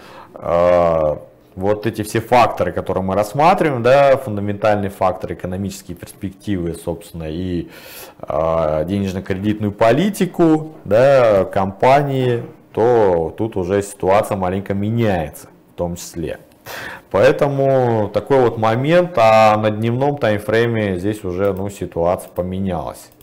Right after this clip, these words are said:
на самом деле, да, то есть в сторону именно снижения, снижения пары. Вот, посмотрим, конечно же. Вот, сейчас пока у нас коррекция происходит от нашего нисходящего тренда, да, то есть, ну, и ждём,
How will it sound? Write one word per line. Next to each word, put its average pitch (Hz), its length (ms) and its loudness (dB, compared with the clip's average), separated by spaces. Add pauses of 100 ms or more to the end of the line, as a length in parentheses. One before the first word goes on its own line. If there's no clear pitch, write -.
(1120)
на 85 80 -14
самом 82 420 -8
деле, 82 340 -6
да, 107 220 -2
то 95 140 -10
есть - 240 -16
в 80 100 -10
сторону 113 440 0
именно 113 340 -2
снижения, 107 840 -2 (920)
снижения 92 500 -6
пары. 85 420 -2 (260)
Вот, - 140 -20
посмотрим, 165 720 -2 (220)
конечно 98 460 -6
же. 85 160 -8 (320)
Вот, 92 220 -2
сейчас 135 240 2
пока 110 420 4
у 104 60 2
нас 104 260 -2
коррекция 143 520 0
происходит 123 600 0
от 104 180 -2
нашего 98 640 -2 (100)
нисходящего 107 1040 -2 (260)
тренда, 82 520 -2
да, 113 200 -2
то 117 140 -10
есть, - 140 -18
ну, 98 100 -10
и 90 160 -6
ждём, 92 440 -4